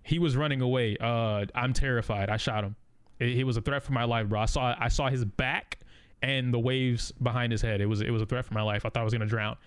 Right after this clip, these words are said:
Give that black man a weapon and, and unity within his community. Oh, you gonna be terrified. So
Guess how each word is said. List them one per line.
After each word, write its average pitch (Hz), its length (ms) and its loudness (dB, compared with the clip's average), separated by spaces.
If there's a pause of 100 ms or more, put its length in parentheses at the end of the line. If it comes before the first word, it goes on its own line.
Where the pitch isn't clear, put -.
(800)
Give 160 200 0
that 180 160 0
black 156 240 0
man 156 160 0
a 117 80 2
weapon 170 500 0 (440)
and, 127 380 0
and 131 180 0
unity 175 600 0 (200)
within 135 260 0
his 143 140 0
community. 196 560 -2 (400)
Oh, 127 120 2
you 127 140 2
gonna 139 120 0
be 113 80 0
terrified. 104 540 -2 (500)
So 110 580 -2